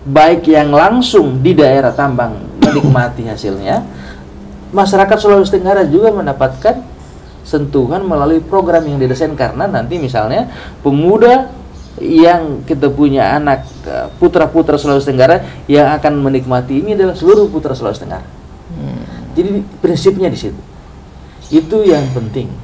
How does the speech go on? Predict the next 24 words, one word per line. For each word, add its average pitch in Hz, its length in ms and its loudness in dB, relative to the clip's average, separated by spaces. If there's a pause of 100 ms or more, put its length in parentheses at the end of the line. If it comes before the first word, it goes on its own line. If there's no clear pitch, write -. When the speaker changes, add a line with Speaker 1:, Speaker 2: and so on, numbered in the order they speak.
(320)
Speaker 1:
Karena, 156 440 0 (380)
eh, 123 260 2
bagaimana 139 580 4
mendesain, 135 840 0
bagaimana, 139 880 4 (400)
bagaimana 135 640 4
me-, 127 500 2 (580)
bagaimana 139 640 2
me-, 131 460 2 (460)
merumuskan 151 840 4
kepentingan 135 720 0
strategis 135 720 0
daerah 123 560 0 (560)
atas 127 320 -8
apa 147 260 -2
yang 123 160 0
kita 123 220 -4
miliki, 123 480 -2 (200)
itu 185 260 0
mesti 160 320 2
dirumuskan 147 480 2
oleh 123 120 0
pemerintah 123 380 2
daerah. 110 320 0